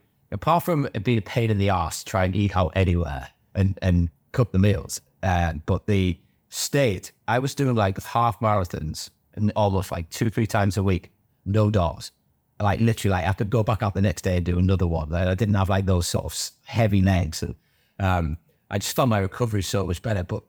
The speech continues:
have you ever seen the movie Limitless where they take the pill and everything's so clear? That is the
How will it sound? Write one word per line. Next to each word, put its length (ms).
have 140
you 60
ever 140
seen 200
the 80
movie 260
Limitless 340
where 120
they 80
take 220
the 60
pill 280
and 100
everything's 320
so 200
clear? 260
That 140
is 100
the 120